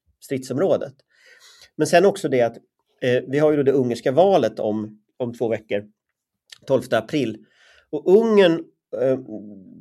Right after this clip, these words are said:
bl-, blockerar ju just nu, tillsammans med Slovakien, blockerar ju det, det, det här, eh, tjugonde sanktionspaketet. Men det är också så att, att,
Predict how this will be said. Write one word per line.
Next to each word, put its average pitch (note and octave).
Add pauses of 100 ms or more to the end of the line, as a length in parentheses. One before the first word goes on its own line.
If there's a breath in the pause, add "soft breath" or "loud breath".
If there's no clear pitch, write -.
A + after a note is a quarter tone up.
(100)
bl-, D3
blockerar D#3+
ju G#2+
just F#2+
nu, G#2 (160)
tillsammans C3+
med B2+
Slovakien, D3+
blockerar D#3
ju C#3
det, A#2+
det, A2+
det A#2
här, A2+ (120)
eh, -
tjugonde B2 (360)
sanktionspaketet. C3 (580 soft breath)
Men C#3
det D3
är D#3
också D#3+
så B2+
att, A2+
att, A#2